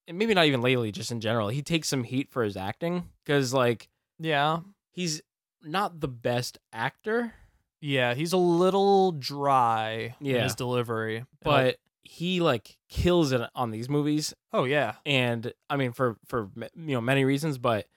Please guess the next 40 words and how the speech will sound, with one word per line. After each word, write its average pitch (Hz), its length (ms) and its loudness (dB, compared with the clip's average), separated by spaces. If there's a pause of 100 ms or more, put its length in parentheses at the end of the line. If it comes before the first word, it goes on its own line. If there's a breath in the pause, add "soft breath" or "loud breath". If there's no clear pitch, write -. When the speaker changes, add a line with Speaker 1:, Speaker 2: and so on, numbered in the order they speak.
(100)
Speaker 1:
he - 180 -18
kills 175 240 0
it 175 60 4
on 143 120 2
these 143 200 4
movies. 107 420 -2 (180)
And 131 200 0
it's 127 120 -2
cool 170 220 2
because 127 440 0
when 117 420 -2
they 135 160 0
were 135 100 2
coming 143 240 0
up 131 100 -2
with 123 80 0
the 117 60 0
idea 117 280 0
for 131 100 -10
this 117 180 -4
movie, 110 380 -4 (300)
it 156 100 0
was 120 140 0
brought 139 340 2
to 135 100 -2
him, 110 80 -4
like, 110 140 -6
the 120 60 -8
script 190 280 -2
was 131 120 -6
brought 131 320 0
to 107 100 -12
him. 98 180 -14 (180)
Speaker 2:
Yeah. 131 340 0
Speaker 1:
And 131 200 0
then 123 160 2
he 139 160 -4
kind 135 240 0
of, 113 160 -2
like, 107 360 -4